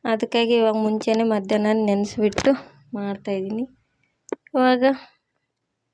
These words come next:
ಸಂಜೆ, ಸಾರಿ ಫ್ರೆಂಡ್ಸ್, ಸಂಜೆ ಇದು ಬೇಯಿಸೋದು ತೋರ್ಸೋಕ್ಕಾಗಲಿಲ್ಲ, ಯಾಕಂದರೆ ಇಲ್ಲಿ ಕರೆಂಟ್ ಇರಲಿಲ್ಲ, ಅದಕ್ಕಾಗಿಯೇ ಮಳೆ ಬರ್ತಾಯಿತ್ತು. ಅದು ಬೆಂದಾದ್ಮೇಲೆ ನೋಡಿ ಈ ಥರ ಸ್ಮ್ಯಾಶ್ ಮಾಡ್ಕೋಬೇಕು. ಒಂದು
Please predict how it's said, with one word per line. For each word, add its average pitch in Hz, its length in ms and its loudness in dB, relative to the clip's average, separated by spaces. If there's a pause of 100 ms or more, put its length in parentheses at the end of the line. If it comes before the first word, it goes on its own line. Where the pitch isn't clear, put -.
(480)
ಸಂಜೆ, 262 540 4
ಸಾರಿ 247 380 2
ಫ್ರೆಂಡ್ಸ್, 240 320 -2
ಸಂಜೆ 226 480 2
ಇದು 214 220 -4
ಬೇಯಿಸೋದು 214 600 2 (580)
ತೋರ್ಸೋಕ್ಕಾಗಲಿಲ್ಲ, 214 920 2
ಯಾಕಂದರೆ 220 360 2
ಇಲ್ಲಿ 214 180 0
ಕರೆಂಟ್ 214 360 0
ಇರಲಿಲ್ಲ, 208 460 4 (120)
ಅದಕ್ಕಾಗಿಯೇ 202 680 0
ಮಳೆ 202 280 -2
ಬರ್ತಾಯಿತ್ತು. 202 640 -4 (800)
ಅದು 247 280 4 (140)
ಬೆಂದಾದ್ಮೇಲೆ 226 960 2
ನೋಡಿ 220 340 0 (280)
ಈ 214 120 -4
ಥರ 226 160 2 (160)
ಸ್ಮ್ಯಾಶ್ 226 480 0
ಮಾಡ್ಕೋಬೇಕು. 190 640 -2 (640)
ಒಂದು 226 320 4